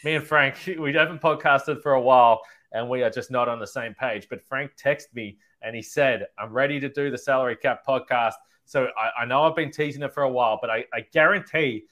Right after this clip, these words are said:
the Salary Cap podcast is coming this week, so make sure you stick with us on Locked On Bucks.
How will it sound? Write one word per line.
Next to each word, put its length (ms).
the 60
Salary 360
Cap 260
podcast 440
is 80
coming 260
this 200
week, 200
so 80
make 160
sure 140
you 60
stick 220
with 120
us 120
on 80
Locked 260
On 140
Bucks. 220